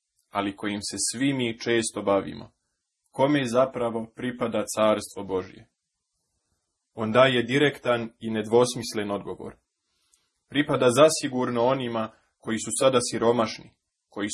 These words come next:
su gladni, koji su u tuzi i koji su omrznuti od strane drugih ljudi zbog Hristovog imena. Ako pravo slušamo,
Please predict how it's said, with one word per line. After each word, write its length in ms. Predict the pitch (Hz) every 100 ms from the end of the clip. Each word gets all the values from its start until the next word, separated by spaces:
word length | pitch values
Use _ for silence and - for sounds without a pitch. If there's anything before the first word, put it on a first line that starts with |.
| -
su 80 |
gladni, 640 | 104 104 113 127 127 113 - _ _ _ _
koji 220 | 107 107 -
su 80 | 107
u 80 | 107
tuzi 640 | - 135 147 135 131 -
i 140 | 104 -
koji 220 | 110 107 -
su 200 | 110 107
omrznuti 680 | 131 139 123 117 110 - -
od 100 | - -
strane 420 | 110 117 127 120
drugih 380 | 113 123 117 -
ljudi 420 | 110 117 113 107 -
zbog 240 | 98 95 -
Hristovog 680 | 113 120 120 117 101 98 95
imena. 440 | 107 95 82 - _ _ _ _ _ _ _ _ _ _ _ _ _ _ _ _ _ _ _ _ _
Ako 320 | 104 - 113
pravo 300 | - 143 139 117
slušamo, 500 | 127 117 - 98 95